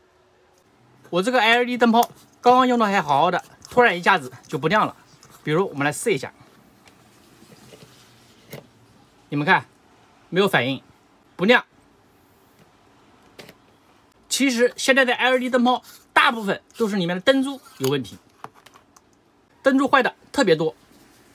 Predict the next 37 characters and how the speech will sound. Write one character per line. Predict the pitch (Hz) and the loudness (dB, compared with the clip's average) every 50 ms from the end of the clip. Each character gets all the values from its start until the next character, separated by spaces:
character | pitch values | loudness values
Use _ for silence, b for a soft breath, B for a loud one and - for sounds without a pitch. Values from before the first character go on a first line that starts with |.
| _ _ _ | _ _ _
所 | - - 240 269 | 2 4 4 4
以 | 277 180 - - - - - - - - | 4 0 -4 -8 -14 -18 -20 -20 -18 -10
我 | - 170 | -6 -4
们 | 185 185 | -4 -2
最 | - 277 269 | -2 -2 0
关 | 233 277 269 269 269 | 2 2 2 2 2
键 | 269 254 | 0 -2
的 | 214 147 117 - _ _ _ | -2 -6 -8 -12 _ _ _
是 | - 226 196 | -16 -6 -2
找 | - 151 156 | 0 0 0
出 | 156 - 233 - - _ - | 0 -2 -6 -10 -12 _ -4
哪 | 156 139 139 | -2 -2 -2
个 | 151 | -2
灯 | 175 - 254 247 240 | -2 0 0 0 0
珠 | 262 247 190 - _ - | -2 -8 -10 -14 _ -8
有 | 131 131 | -4 -4
问 | 139 165 156 | -2 -2 -4
题。 | 120 - - - _ _ _ _ _ _ _ _ _ _ _ _ _ _ _ _ | -6 -8 -14 -20 _ _ _ _ _ _ _ _ _ _ _ _ _ _ _ _
首 | - - 190 202 | 0 2 2 4
先 | - 269 269 - _ _ _ _ _ _ _ _ | 4 2 0 0 _ _ _ _ _ _ _ _
我 | - 143 | -8 -4
们 | 165 165 | -2 0
把 | 185 | 0
它 | 208 214 | 0 0
打 | - - | 0 -2
开， | - 165 170 - _ _ _ _ _ _ _ _ _ _ _ _ _ _ _ _ _ _ _ _ _ _ _ _ | -4 -6 -8 -8 _ _ _ _ _ _ _ _ _ _ _ _ _ _ _ _ _ _ _ _ _ _ _ _
打 | - 151 160 | -4 -2 -2
开 | 185 226 - - _ _ | -2 -4 -6 -8 _ _
就 | - 135 | -6 -2
这 | 156 | 0
样 | 160 147 135 | 0 0 -2
子 | 113 95 | -4 -8
的， | - - _ _ _ _ _ _ _ _ _ _ _ _ _ _ _ _ _ _ _ _ _ _ - - - - - - - - | -14 -18 _ _ _ _ _ _ _ _ _ _ _ _ _ _ _ _ _ _ _ _ _ _ -20 -20 -20 -20 -20 -20 -10 -2
这 | 269 277 | 0 0
个 | 247 | 2
时 | 240 202 | 2 0
候 | 165 131 | -4 -4